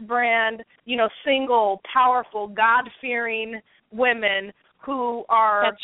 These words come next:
Speaker 2: right.
Speaker 1: making a difference in the world. Let's brand that.
Speaker 2: Yeah. You know, and, and to me, to be honest with you, I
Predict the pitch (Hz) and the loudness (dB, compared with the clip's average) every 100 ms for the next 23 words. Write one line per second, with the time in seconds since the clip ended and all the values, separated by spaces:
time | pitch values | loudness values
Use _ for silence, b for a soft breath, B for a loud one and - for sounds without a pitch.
0 | - 196 196 262 285 294 254 220 233 220 | -10 -10 -4 -4 -2 -4 -4 -6 -8 -12
1 | 220 208 196 165 165 254 220 220 226 208 | -10 -8 -6 -6 -2 -4 -4 -4 -4 -2
2 | 190 143 _ _ _ _ _ _ _ _ | -4 -4 _ _ _ _ _ _ _ _
3 | _ _ _ _ - 320 381 214 - 220 | _ _ _ _ -2 2 2 0 -4 -12
4 | _ _ 294 311 - 294 - 285 - 330 | _ _ 0 2 2 -2 0 -4 -4 -10
5 | 320 370 359 - 285 262 254 269 285 - | -4 0 -2 -4 -10 -6 -4 -6 -8 -12
6 | 285 - 277 285 294 B B B B _ | -14 -10 -10 -8 -10 B B B B _
7 | 247 285 | 4 4